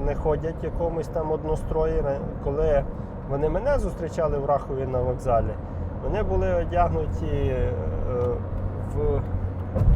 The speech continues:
в чорний одяг. Там були якісь чорні лижні куртки, вони якісь одягали.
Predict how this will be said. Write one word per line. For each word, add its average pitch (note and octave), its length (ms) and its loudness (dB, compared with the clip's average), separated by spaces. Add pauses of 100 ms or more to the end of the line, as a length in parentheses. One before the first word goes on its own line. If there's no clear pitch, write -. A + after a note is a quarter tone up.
(340)
в - 100 -4
чорний E3 400 2
одяг. B2+ 260 2 (220)
Там A#2 240 4
були B2 200 0
якісь - 500 0 (280)
чорні B2+ 540 2 (1300)
лижні D3 280 2 (140)
куртки, G#3+ 320 -2
вони F3 200 0
якісь - 300 -4
одягали. C#3+ 560 2